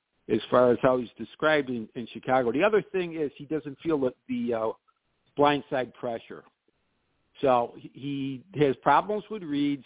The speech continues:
He misses open receivers. He, he, uh, doesn't feel the, the, the pressure. Uh, he's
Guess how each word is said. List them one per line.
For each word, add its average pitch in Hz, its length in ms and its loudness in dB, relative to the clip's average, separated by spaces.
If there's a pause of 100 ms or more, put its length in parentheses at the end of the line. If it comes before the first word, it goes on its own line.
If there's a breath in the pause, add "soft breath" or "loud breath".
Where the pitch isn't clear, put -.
He 123 120 -4
misses 143 400 -4
open 160 320 -2
receivers. 131 680 0 (560)
He, 113 400 -2
he, 104 580 -4 (140)
uh, 98 320 4
doesn't 151 480 0
feel 156 220 4
the, 139 200 4
the, 127 80 -4 (100)
the 117 60 -2
pressure. 123 640 0 (420 soft breath)
Uh, 113 260 4 (580)
he's 139 160 -14